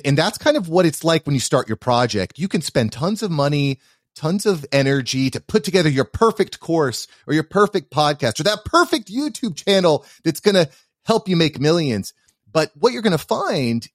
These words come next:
is that a lot of your hypotheses are gonna be incorrect. So you're just gonna continuously be tinkering and looking for clues, looking for breadcrumbs, looking for, "Okay, I made some money here. Is this scalable? If I lean into this, how can I grow this out?"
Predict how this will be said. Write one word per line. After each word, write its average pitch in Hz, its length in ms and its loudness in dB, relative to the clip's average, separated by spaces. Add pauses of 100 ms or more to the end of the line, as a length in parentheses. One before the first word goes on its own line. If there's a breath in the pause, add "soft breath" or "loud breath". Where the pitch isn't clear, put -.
is 139 140 -2
that 147 200 2
a 147 60 4
lot 151 200 4
of 170 100 2
your 147 120 2
hypotheses 123 1040 -4 (320)
are 170 80 -4
gonna 220 200 4
be 160 180 2
incorrect. 127 600 -2 (360)
So 143 460 2
you're 127 120 0
just 156 140 -6
gonna 185 140 0
continuously 165 760 -2
be 113 160 -6
tinkering 139 720 0 (280 soft breath)
and 151 160 2
looking 226 280 -2
for - 160 -4
clues, 92 640 -4 (540)
looking 208 240 -2
for 185 180 -2
breadcrumbs, 85 880 -4 (400)
looking 208 320 2
for, - 280 0
"Okay, 156 540 2
I 147 120 2
made 170 200 2
some 156 160 -2
money 143 200 0
here. 160 220 -2
Is 113 100 0
this 135 220 -4
scalable? 120 560 0
If 113 120 -8
I 147 80 2
lean 147 260 0
into 165 240 -2
this, 101 240 -2
how 131 140 -2
can 127 160 -6
I 110 60 -2
grow 95 240 0
this 87 240 -4
out?" 87 300 -2